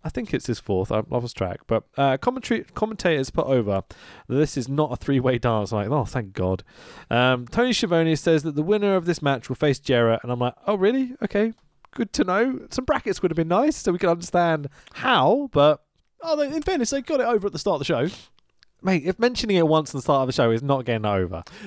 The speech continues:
Speaker 1: This
Speaker 2: Yeah.
Speaker 1: should be the beginning of every advert break, should be them going, "This tournament tonight to crown the new World Heavyweight
Speaker 2: Ah,
Speaker 1: Champion,"
Speaker 2: but no,
Speaker 1: you
Speaker 2: but
Speaker 1: know?
Speaker 2: the thing is, though, they do that in W W E Raw and people shit all over it. We know. We know that Braun Strowman's underused.
Speaker 1: Yeah.
Speaker 2: You need
Speaker 1: Yeah,
Speaker 2: a happy
Speaker 1: I d-
Speaker 2: medium.
Speaker 1: Yeah.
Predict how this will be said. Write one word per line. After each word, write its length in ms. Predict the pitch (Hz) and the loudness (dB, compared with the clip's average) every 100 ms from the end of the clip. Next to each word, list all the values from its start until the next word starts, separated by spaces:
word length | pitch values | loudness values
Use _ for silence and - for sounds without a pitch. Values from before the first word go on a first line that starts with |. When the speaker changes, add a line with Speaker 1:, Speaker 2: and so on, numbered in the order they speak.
| 170 | -2
Speaker 1:
This 140 | 175 | 0
Speaker 2:
Yeah. 40 | |
Speaker 1:
should 120 | - 202 | 0 2
be 140 | 214 | 2
the 140 | 185 175 | 2 0
beginning 400 | 165 151 220 190 | -2 0 2 2
of 80 | 131 | 2
every 280 | 156 180 170 | 2 2 2
advert 280 | 156 135 | 2 0
break, 140 | 117 120 | 0 -4
should 80 | - | -2
be 60 | |
them 160 | 127 131 | -2 0
going, 220 | 127 127 - - | 0 0 -6 -6
"This 200 | - 254 | -2 0
tournament 440 | - 247 240 226 214 | 2 2 2 0 0
tonight 300 | 226 208 202 | -2 -2 -2
to 80 | 254 | 0
crown 320 | - 254 254 | 0 2 2
the 80 | 240 | 0
new 200 | 254 262 | 0 0
World 220 | 240 226 | 2 0
Heavyweight 320 | 220 147 147 | 2 2 4
Speaker 2:
Ah, 80 | 147 | 4
Speaker 1:
Champion," 260 | 170 147 147 | 2 0 0
Speaker 2:
but 60 | |
no, 20 | 147 | 0
Speaker 1:
you 40 | |
Speaker 2:
but 80 | 151 | 2
Speaker 1:
know? 60 | 170 | 0
Speaker 2:
the 40 | |
thing 140 | 175 | 0
is, 100 | 143 | 0
though, 140 | 131 120 | 0 0
they 120 | 127 | 0
do 100 | 131 | 0
that 140 | 135 123 | 0 -2
in 60 | |
W 180 | 123 117 | -2 -2
W 180 | 120 113 | -2 -2
E 40 | |
Raw 140 | 110 117 | 0 -2
and 80 | 104 | -2
people 180 | 113 98 | -6 -6
shit 180 | - | -6
all 140 | 82 104 | -4 -2
over 260 | 110 104 | -4 -4
it. 180 | 95 87 | -8 -6
We 120 | 214 262 | -2 0
know. 380 | 269 302 294 131 | 2 2 2 0
We 160 | 190 285 | 0 2
know 240 | 285 311 | 2 2
that 100 | 311 208 | 2 0
Braun 220 | 214 190 | 0 0
Strowman's 400 | - 185 160 151 | 0 0 0 0
underused. 520 | 147 139 127 104 92 | 0 2 0 -2 -4
Speaker 1:
Yeah. 520 | 247 247 247 247 240 202 - - _ _ _ _ _ - | -4 -2 0 2 0 -2 -8 -20 _ _ _ _ _ -6
Speaker 2:
You 120 | 151 | -2
need 80 | 175 | 0
Speaker 1:
Yeah, 40 | |
Speaker 2:
a 20 | 170 | 2
happy 160 | 190 | 0
Speaker 1:
I 20 | |
d- 20 | 170 | 0
Speaker 2:
medium. 480 | 170 143 104 95 - | 0 0 -2 -8 -8
Speaker 1:
Yeah. 380 | 208 202 107 92 | -2 0 0 -4